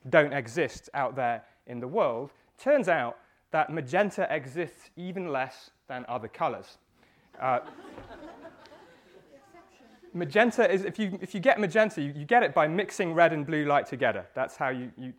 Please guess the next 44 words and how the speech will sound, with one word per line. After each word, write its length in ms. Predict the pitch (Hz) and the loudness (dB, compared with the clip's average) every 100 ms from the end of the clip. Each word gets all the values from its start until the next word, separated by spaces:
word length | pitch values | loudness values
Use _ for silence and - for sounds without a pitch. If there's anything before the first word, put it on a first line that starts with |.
| 131 _ - | -20 _ -12
get 180 | 156 | -12
something 200 | - 135 | -10 -10
that 100 | 120 | -10
looks 220 | 131 - 147 | -10 -12 -12
magenta. 420 | 117 127 117 - _ _ _ _ _ _ - | -10 -10 -10 -16 _ _ _ _ _ _ -2
Um, 260 | 147 139 135 _ _ 190 | 2 2 0 _ _ -2
and 140 | 190 | 2
the 40 | |
electromagnetic 580 | 190 190 220 196 175 160 | 4 2 0 -4 -4 -6
spectrum, 600 | - 269 208 - 117 175 - _ _ - | -2 0 0 -2 -4 -6 -12 _ _ -12
green 380 | 135 202 254 233 | -4 0 4 4
is 120 | 185 | 4
in 60 | 202 | 2
the 80 | 196 | 4
middle 220 | 220 170 | 4 4
of 100 | 127 | 2
blue, 240 | 170 170 | 0 0
of, 280 | 165 170 156 | 2 0 0
of 160 | 165 160 | -4 -4
the, 140 | 156 | -6
you 60 | 147 | -6
know, 100 | 120 | -6
these 160 | 160 147 | -6 0
wavelengths 400 | 175 170 156 156 | 2 2 -2 -2
aren't 240 | 147 131 | -2 -2
blue, 160 | 143 123 | -6 -6
green, 300 | 127 123 113 | -8 -8 -8
and 100 | 107 | -6
red, 240 | 120 131 | -6 -6
but 160 | 139 - _ - | -8 -10 _ -4
what 160 | 170 160 | -2 -2
we 80 | |
call 300 | 165 220 233 | 0 2 2
blue 300 | 151 165 151 | 2 0 0
and 180 | 135 123 - _ _ | -2 -4 -14 _ _
red 280 | 175 160 143 - _ _ - | 4 4 4 -4 _ _ -2
are 300 | 147 143 143 - - | 2 4 4 0 -4
on 220 | 175 160 - | -4 -4 -4
either 260 | 175 196 165 | 2 2 2
flank 600 | - _ - 262 151 143 - | -4 _ 0 2 2 -2 -6
what 160 | 156 | -4
we 100 | 151 | -6
call 260 | - 139 120 | -4 -4 -4
green. 340 | 180 214 104 | 0 -2 -2